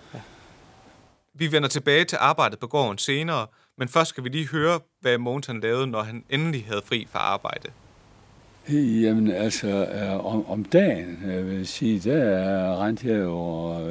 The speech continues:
Speaker 2: øvede mig i at prøve at blive lige så god til at skyde med flesbue som Robin Hood. Jeg havde sådan hjemmegjort, øh, flesbue, og jeg blev sådan set habil skytte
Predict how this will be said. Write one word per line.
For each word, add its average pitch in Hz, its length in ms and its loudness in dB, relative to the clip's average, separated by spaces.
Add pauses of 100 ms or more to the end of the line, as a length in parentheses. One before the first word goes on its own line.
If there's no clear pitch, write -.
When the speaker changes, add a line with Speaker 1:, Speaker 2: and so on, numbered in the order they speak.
Speaker 2:
øvede 101 360 0
mig 90 160 -4
i 110 80 -2
at 82 680 -4
prøve 104 240 -2
at 80 80 -10
blive 95 160 -6
lige 120 160 -6
så - 120 -14
god 110 200 -2
til - 140 -6
at 90 140 -4
skyde 95 220 -6
med 85 680 -6
flesbue 104 580 -4
som 85 220 -8
Robin 82 360 -2
Hood. 117 340 -4 (800)
Jeg 123 100 -4
havde 123 120 0
sådan 113 260 2
hjemmegjort, 107 880 0
øh, 85 840 -6
flesbue, 98 680 -4 (880)
og 104 160 -2
jeg 85 140 0
blev 156 240 2
sådan 131 260 -2
set 120 380 0
habil 104 540 0
skytte 123 520 0